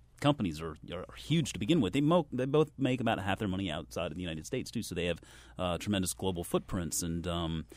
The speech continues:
so it's certainly not an easy thing to do, but it's very understandable. It's when, you know, Apple is issuing debt to buy back stock instead of bringing their cash back. Um, and,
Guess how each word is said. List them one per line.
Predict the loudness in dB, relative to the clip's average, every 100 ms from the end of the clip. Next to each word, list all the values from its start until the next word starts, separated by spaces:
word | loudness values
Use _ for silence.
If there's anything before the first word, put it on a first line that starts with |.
| -20 -10
so | -6 -4
it's | -2 0
certainly | 0 2 2
not | 2
an | 0 -2
easy | -2 -2 0
thing | -2
to | -2
do, | -4
but | -4
it's | -6
very | 2 4 6
understandable. | 4 0 -4 -4 -4 -4
It's | -4 -4
when, | -4
you |
know, | -2
Apple | -2 -2 0 -2 -2 -2
is | -4 -6
issuing | -6 -4 -4 -4 -4
debt | -4 -4
to | -6
buy | -4 -4
back | -2 -4 -6
stock | -8 -8 -8 -8
instead | -8 -8 -6 -8
of | -8
bringing | -10 -8 -8
their | -10 -12
cash | -14 -14 -12 -12
back. | -14 -14 -16 -20 -20 -20 -14
Um, | -8 -4 -4 -4 -6
and, | -6